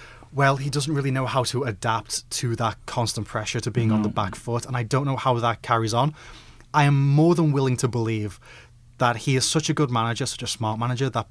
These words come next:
Speaker 1: by Christmas time, he will probably have figured out a plan B, a way
Speaker 2: It
Speaker 1: around
Speaker 2: takes
Speaker 1: it.
Speaker 2: time, yeah.
Speaker 1: Um, but as it stands, they really need to do something because they currently look like the, as we mentioned, the main rivals are the
Speaker 2: Mm.
Speaker 1: people who are just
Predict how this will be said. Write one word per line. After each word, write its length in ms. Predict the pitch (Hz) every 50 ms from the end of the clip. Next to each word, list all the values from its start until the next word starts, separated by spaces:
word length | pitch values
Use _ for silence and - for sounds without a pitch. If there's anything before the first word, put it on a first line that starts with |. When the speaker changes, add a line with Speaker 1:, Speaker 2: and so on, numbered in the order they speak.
| -
Speaker 1:
by 200 | - 117 120 117
Christmas 420 | - - - 113 - - 123 104 -
time, 240 | - 123 123 123
he 140 | 113 - 143
will 100 | 147 147
probably 260 | - - - 160 170
have 60 | 156 -
figured 380 | - - 147 139 117 131 113
out 220 | 117 117 120 117 -
a 60 | 120
plan 360 | - - - 117 113 113 110
B, 180 | 107 113 113 127
a 80 | 135 123
way 140 | 123 120
Speaker 2:
It 40 | 113
Speaker 1:
around 60 | 104
Speaker 2:
takes 240 | 98 110 117 110 113
Speaker 1:
it. 60 | 139 151
Speaker 2:
time, 300 | 117 90 90 87 90 87
yeah. 200 | 76 82 78 73 92 - - - - - -
Speaker 1:
Um, 260 | - 127 127 127 120
but 160 | 107 135 139
as 200 | 139 151 139 -
it 100 | 139 120
stands, 560 | - - - 120 113 113 110 113 113 110 - -
they 200 | - 117 127 120
really 280 | 113 104 113 117 113 110
need 100 | 113 113
to 60 | 101 -
do 100 | 110 101
something 400 | - - 110 104 - 120 110 107
because 560 | 117 113 - - 117 110 110 110 101 - - - - - - - - - - -
they 220 | 143 131 127 - - - -
currently 420 | - - - 131 131 147 135 123 117
look 300 | 110 117 113 - - -
like 220 | 113 110 107 - -
the, 240 | 113 101 104 117 98 - - - - -
as 140 | 127 113 -
we 60 | 113
mentioned, 260 | 107 107 - - 113
the 40 | 110
main 240 | 104 107 107 107 104
rivals 460 | 104 101 98 101 - 135 127 131 - 120
are 140 | 117 113 110
the 80 | 101
Speaker 2:
Mm. 40 | 92
Speaker 1:
people 220 | - 120 113 107 110
who 60 | 110
are 60 | 107
just 220 | 98 117 - -